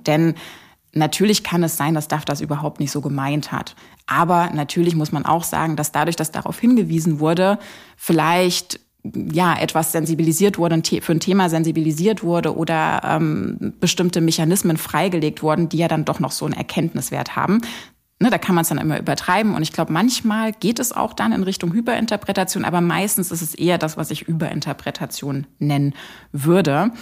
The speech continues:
Und deswegen nenne ich dann diese Formen quasi eher, mm, moralisch, moralische Arten von Interpretation und setze die quasi diesen eher zynischen Interpretationen gegenüber.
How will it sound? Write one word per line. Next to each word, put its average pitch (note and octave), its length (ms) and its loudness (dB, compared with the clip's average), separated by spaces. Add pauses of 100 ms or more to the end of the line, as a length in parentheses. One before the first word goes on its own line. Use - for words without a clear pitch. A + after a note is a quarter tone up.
(280)
Und - 240 2
deswegen F3 340 4
nenne E3+ 160 6
ich F3 80 0
dann D#3 180 2
diese F#3 300 2
Formen F#3 560 4
quasi D#3+ 420 0
eher, D#3+ 460 2 (420)
mm, D#3 500 -4
moralisch, D3 800 0 (300)
moralische D3 640 0
Arten C#3 240 -2
von - 160 -6
Interpretation D3+ 920 -2 (320)
und D#3+ 160 0
setze D3+ 180 0
die - 140 0
quasi D3 320 -2
diesen D3+ 380 0 (220)
eher D3+ 280 0
zynischen E3 640 0
Interpretationen D3 880 -2
gegenüber. D3 680 4